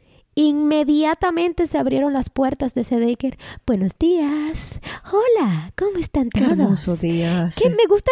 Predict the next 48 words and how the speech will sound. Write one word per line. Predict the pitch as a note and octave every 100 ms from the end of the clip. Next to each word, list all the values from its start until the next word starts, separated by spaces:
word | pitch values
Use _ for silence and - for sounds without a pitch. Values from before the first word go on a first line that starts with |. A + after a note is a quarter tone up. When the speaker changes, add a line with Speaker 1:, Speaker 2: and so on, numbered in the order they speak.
| B4+
Speaker 1:
tu | A4
blusa. | F4+ F#4+ B4 - F4
Speaker 2:
<laughs> | B3+ G#3+ D4+ -
Speaker 1:
Mira, | D#4+ B4+ B4+
mi | G#4
pantalón | - D#4+ D#4 D4+ F4+
es | G4+ -
negro | G4 G4 F4
como | D4 C4+ C4+
tu | C4+
blusa. | B3+ E4 G#4+ - G#3+ - - - -
Ah, | G4+ B4 A#4
qué | F#4
chulo". | - - F#4 A#4+ E4 -
O | A#3+
sea, | - A3 E3+ E3 _ _ _ _ _ _ -
automáticamente, | C#4 E4 - F4+ F4 F4+ G#4 G#4 F#4+ A4 C#5+ C#4 C#4
o | A#3
sea, | C#4+ B3
ella | - D4+ F#4+ F#4+
sale | - E4 E4+ G4+ E4
de | B3+
mi | B3 C4+
tutela | D#4+ B3+ D4 C4 G#3+ C#4+ - - - A3+ - C4+ A#4+
y | A#3
es | A#3+ -
una | D4 D4
princesa. | D#4+ E4 E4+ F#4+ F4 - F4+ E4+
Ella | B3 G#3 F3+
entra | A#3+ F4 A#4 D#4 G#3 G3
a | G3
mi | A#3+
tutela | C4 G4 A4 A4 G4
y | C4
ella | B3+
tiene | C4 C#4 C#4
un | B3+
plan | B3+ C4+
para | D4 C4+
destruirme. | C4 - C4 E3 D#3+
Speaker 2:
Es |
que | E3 E3
tú | E3+
sacas | F3+ E3+ E3
lo | D#3
peor | D#3 D3+ E3+
de | E3 E3
ella. | E3+ D#3+ -